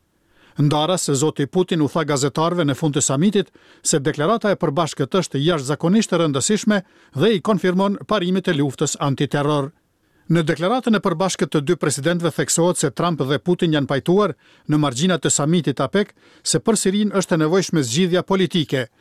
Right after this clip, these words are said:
dhe se ata do t'i vazhdojnë përpjekjet për të luftuar kundër grupit militant Shteti Islamik. "Rusia dhe Shtetet e Bashkuara pajtohen se nuk ka zgjidhje ushtarake për konfliktin në Siri",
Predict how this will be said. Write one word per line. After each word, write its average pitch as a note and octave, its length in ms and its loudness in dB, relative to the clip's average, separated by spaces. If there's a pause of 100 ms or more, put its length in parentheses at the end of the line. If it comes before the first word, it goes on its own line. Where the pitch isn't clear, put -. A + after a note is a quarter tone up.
(220)
dhe G3+ 140 4
se G3+ 120 0
ata G3+ 220 0
do D#3 120 0
t'i D3 120 0
vazhdojnë C#3 380 0
përpjekjet F3+ 500 0
për D3 100 -2
të - 100 -6
luftuar F3 380 0
kundër F3+ 300 2
grupit D3+ 360 0
militant F3+ 520 0
Shteti C#3 380 -2
Islamik. C#3+ 560 -2 (460)
"Rusia D#3+ 420 2
dhe D3+ 100 0
Shtetet D3+ 340 -2
e D3+ 60 0
Bashkuara D3+ 460 0
pajtohen F#3+ 500 0 (220)
se - 180 0
nuk A3 200 2
ka F#3 140 2
zgjidhje E3+ 300 0
ushtarake F3 480 0
për D#3 180 -2
konfliktin F3 480 -2
në F3 60 2
Siri", F3+ 360 2